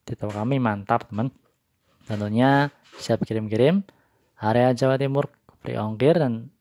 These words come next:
untuk luar area tentunya siap kirim-kirim dengan ongkir kargo terjangkau. Itu dia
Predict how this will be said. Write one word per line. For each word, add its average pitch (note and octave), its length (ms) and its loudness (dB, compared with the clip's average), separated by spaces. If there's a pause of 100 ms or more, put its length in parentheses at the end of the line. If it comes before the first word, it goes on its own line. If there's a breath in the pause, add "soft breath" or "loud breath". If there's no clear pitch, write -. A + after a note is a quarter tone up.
(140)
untuk E3+ 240 -2
luar D#3 240 6
area C3 480 0 (800)
tentunya B2+ 320 2
siap - 240 -4
kirim-kirim A#2 400 2
dengan A#2 320 -2
ongkir G#2 240 -8
kargo A2 320 -2
terjangkau. G2 720 -4
Itu - 80 -6
dia B2+ 160 4